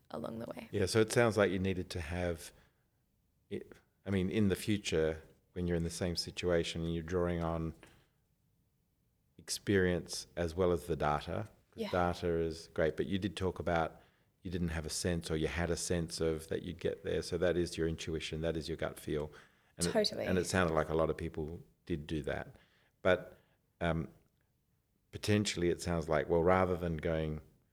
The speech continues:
Speaker 2: so much into, um, losses, to kind of bottom out at, it doesn't matter if we break even. If we break even,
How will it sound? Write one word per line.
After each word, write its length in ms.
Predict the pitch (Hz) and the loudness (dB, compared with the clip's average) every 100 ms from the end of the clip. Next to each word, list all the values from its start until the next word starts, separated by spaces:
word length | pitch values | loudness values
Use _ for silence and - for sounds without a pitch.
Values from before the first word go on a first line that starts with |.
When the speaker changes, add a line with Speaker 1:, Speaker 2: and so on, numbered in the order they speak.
| _ _ | _ _
Speaker 2:
so 360 | - - 98 | -2 2 4
much 320 | 90 85 - - | 4 2 -2 -6
into, 640 | 92 82 - 78 76 76 - _ _ _ _ _ 82 | -6 -6 -4 -2 -2 -6 -12 _ _ _ _ _ -10
um, 300 | 78 78 76 _ _ _ _ _ _ _ _ _ | -8 -8 -10 _ _ _ _ _ _ _ _ _
losses, 720 | 87 82 - 73 67 80 - - _ _ _ _ | 2 4 2 -4 -4 -8 -12 -16 _ _ _ _
to 160 | - 87 | -4 -2
kind 200 | - 85 | 2 2
of 140 | 76 | 2
bottom 320 | 87 80 78 | 4 6 6
out 240 | 78 76 78 | 2 2 0
at, 240 | - - - _ _ | -2 -8 -20 _ _
it 100 | 87 | 2
doesn't 240 | 87 98 85 | 4 6 6
matter 160 | 85 | 4
if 100 | 80 | 4
we 80 | 82 | 0
break 380 | - 80 76 80 | 2 4 4 2
even. 560 | 78 76 76 76 113 117 - _ _ _ - | -4 -2 -4 -4 -6 -8 -16 _ _ _ -8
If 100 | 90 | 0
we 60 | |
break 300 | 98 123 87 | 8 10 10
even, 600 | 85 80 73 73 98 120 | 4 2 0 -2 -4 -8